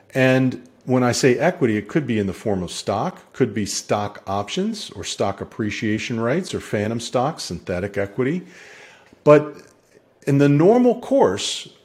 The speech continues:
advisors who serve on the board of advisors typically don't receive cash compensation for serving on a board of advisors. And the level of equity obviously will depend on the size of the corporation,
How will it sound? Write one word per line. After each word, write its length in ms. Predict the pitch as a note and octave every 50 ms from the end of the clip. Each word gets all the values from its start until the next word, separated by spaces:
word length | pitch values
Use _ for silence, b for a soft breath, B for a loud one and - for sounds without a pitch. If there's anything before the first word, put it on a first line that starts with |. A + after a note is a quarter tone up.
| _ _ _ _ -
advisors 800 | C#3 B2 A2 B2 C#3+ E3 G3 A3 A3 F3 B2 G2+ G2+ A2 - -
who 100 | C3 A2
serve 360 | - - - D3+ D3 C#3 C3
on 140 | B2 A#2 A#2
the 60 | G#2
board 260 | F#2+ G2 G2 G2 F#2+
of 140 | F#2+ F2 F2
advisors 580 | F2+ E2+ F2 F#2+ F2+ F2+ G2+ F#2+ A2 A#2 -
typically 460 | - - G#3+ A3 - D4 C#4+ - B3 G3+
don't 300 | - G#3 G#3 G#3+ G3+ E3+
receive 440 | F3+ E3 - - F3 E3+ F3 E3+
cash 380 | F3 - C3 G#2 F#2+ F#2 - -
compensation 920 | - G2+ F#2 F2+ - F#2 F2 - - G2+ F#2 F#2 - - G2 F#2 F#2 F#2 B B B B B
for 120 | - - G#2
serving 480 | - - - C#3+ C3+ A#2 B2 A#2 A2
on 100 | G2 G2
a 60 | F2
board 400 | D2+ D2+ F2 G2+ G#2 G#2 G2+ G2
of 100 | F#2 D#2
advisors. 800 | E2+ D#2+ D2 C#2+ F2 F2+ F#2 F2+ E2 D#2 - - - - - - - _ _ _ B B B B B B
And 140 | B B2 A#2+
the 40 | C3
level 420 | C3+ C#3 F3+ F#3 G3+ G#3 G3+ E3+
of 100 | A#2+ -
equity 680 | C3 - E3+ G#3+ G#3+ - - C3 G#2+ G#2 G#2 A2 A2+ - - _ _ _
obviously 760 | A2 A#2+ B2+ B2 A2+ G2+ F2+ F2+ F2+ - - F#2 F#2+ F#2+ G2
will 160 | F#2 F#2 G2
depend 420 | F2+ - G2 - - A#2+ A#2 G#2 G2
on 140 | F#2 F#2 F2+
the 80 | F2
size 460 | - - - A#2+ A2 G#2+ A2 G#2 E2+
of 120 | G2 E2+ -
the 80 | F2+
corporation, 880 | F2 - - F#2+ E2+ - - F2 F2+ G#2 B2+ D3 D3 - F#3+ F#3+ F#3